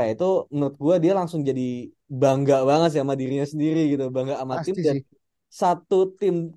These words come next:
Speaker 1: kemudian di cadangan itu kan juga bener-bener yang sampai setegang itu, dan ketika Onana berhasil nepis tuh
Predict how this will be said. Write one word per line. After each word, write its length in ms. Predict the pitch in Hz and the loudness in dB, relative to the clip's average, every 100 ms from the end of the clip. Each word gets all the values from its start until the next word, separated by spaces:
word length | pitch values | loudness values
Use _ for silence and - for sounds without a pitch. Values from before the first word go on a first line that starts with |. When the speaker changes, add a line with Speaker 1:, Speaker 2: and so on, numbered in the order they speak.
| - | -6
Speaker 1:
kemudian 300 | 180 175 175 | -2 0 0
di 60 | 170 | 0
cadangan 400 | 185 165 165 180 | 0 2 0 -2
itu 140 | 185 | -4
kan 100 | 170 226 | -4 -2
juga 140 | 196 180 | 2 2
bener-bener 360 | 170 170 151 156 | 2 0 0 -2
yang 80 | 156 165 | -4 -6
sampai 180 | 156 165 | -6 -8
setegang 560 | - 180 175 160 156 156 | -10 -4 -2 4 4 4
itu, 160 | 165 | 2
dan 160 | 220 175 156 | 2 2 0
ketika 220 | 160 156 | -4 -4
Onana 560 | 143 147 151 151 147 147 _ _ _ _ _ | -2 -4 -2 -4 -4 -6 _ _ _ _ _
berhasil 400 | - 160 156 151 | -6 0 0 2
nepis 320 | 160 165 190 | 2 2 -2
tuh 80 | 190 | 0